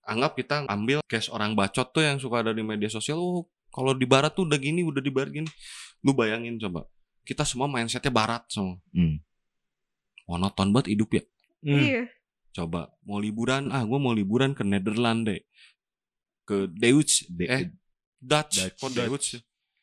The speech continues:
Speaker 1: Ke Dutch. Kok sama kayak di Indonesia, kagak ada bedanya ya.
Speaker 2: Mm-mm.
Speaker 4: <laughs>
Speaker 1: Ah, main deh ke timur gua, ke Jepang. Loh, kok kayak gini, barat semua."
Speaker 2: Barat semua.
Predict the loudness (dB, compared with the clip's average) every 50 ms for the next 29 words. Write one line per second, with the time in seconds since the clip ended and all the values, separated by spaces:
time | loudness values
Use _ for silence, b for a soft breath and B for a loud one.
0 | _ _ _ _ _ _ _ -10 -10 -8 -8 -10 -12 -12 -12 -16 -18 -18 _ _
1 | _ _ _ _ _ _ _ _ _ _ _ _ _ _ -20 -20 -14 -6 -4 -2
2 | 0 0 0 2 2 2 2 2 0 0 0 0 -2 -2 -2 -2 -2 -2 -4 -4
3 | -6 -8 -8 -6 -6 -4 -4 -2 -2 -2 -2 -2 -2 -2 -2 -4 -4 -6 -8 -8
4 | -8 -6 -4 -4 -4 -4 -6 -6 -6 -8 -10 _ _ _ -14 -12 -10 -10 -10 -10
5 | -10 -10 -10 -14 -16 _ _ _ _ _ _ _ _ _ -8 -8 -6 -6 -6 -4
6 | -4 -4 -4 -6 -8 -8 -10 -10 -8 -8 -8 -8 -8 -10 -10 -12 -12 -10 -10 -8
7 | -8 -10 -10 -12 _ -14 -14 -12 -12 -10 -8 -8 -8 -8 -10 -12 -12 -12 -12 -12
8 | -14 -10 -8 -6 -6 -4 -4 -4 -4 -2 -2 0 0 0 -2 -4 -6 -10 -12 -12
9 | -10 -10 -10 -10 -10 -12 -12 -12 -12 -10 -10 -12 -10 -8 -8 -6 -6 -6 -8 -10
10 | -14 -18